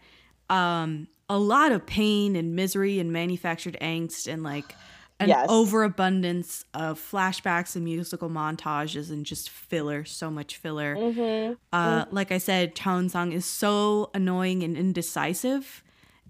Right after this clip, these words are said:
Speaker 1: and, I mean, there's nothing to latch onto there for her. I just don't understand why they even fell for her.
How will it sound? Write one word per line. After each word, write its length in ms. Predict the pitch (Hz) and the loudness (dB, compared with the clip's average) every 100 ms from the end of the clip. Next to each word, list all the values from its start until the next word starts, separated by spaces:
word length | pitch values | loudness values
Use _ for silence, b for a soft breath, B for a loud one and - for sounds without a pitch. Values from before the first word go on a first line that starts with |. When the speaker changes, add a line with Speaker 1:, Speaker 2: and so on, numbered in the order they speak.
| - | -4
Speaker 1:
and, 520 | 196 190 180 170 170 - _ _ _ _ _ _ _ | 0 2 0 -2 -6 -12 _ _ _ _ _ _ _
I 200 | - 190 | 2 4
mean, 200 | 196 202 | 4 4
there's 220 | 190 190 | 2 0
nothing 440 | 190 180 180 208 202 | 2 2 2 0 0
to 140 | 196 | 0
latch 300 | 180 156 156 160 | 0 0 0 -2
onto 440 | 151 196 226 220 | 0 0 0 0
there 260 | 214 214 214 | 0 -2 -4
for 160 | 202 | -6
her. 460 | 196 208 208 208 208 | -4 -2 0 0 0
I 120 | 156 | -2
just 400 | 160 175 175 - | -2 -4 -6 -4
don't 200 | 190 180 | -2 -2
understand 600 | 175 165 170 - 180 175 | -2 -2 -4 -4 -4 -2
why 140 | 160 156 | -2 -2
they 100 | 160 | -2
even 260 | 156 147 | -4 -4
fell 320 | 143 - 156 214 | -6 -2 -2 -2
for 200 | - 233 | -2 -2
her. 380 | 240 240 240 | 0 0 0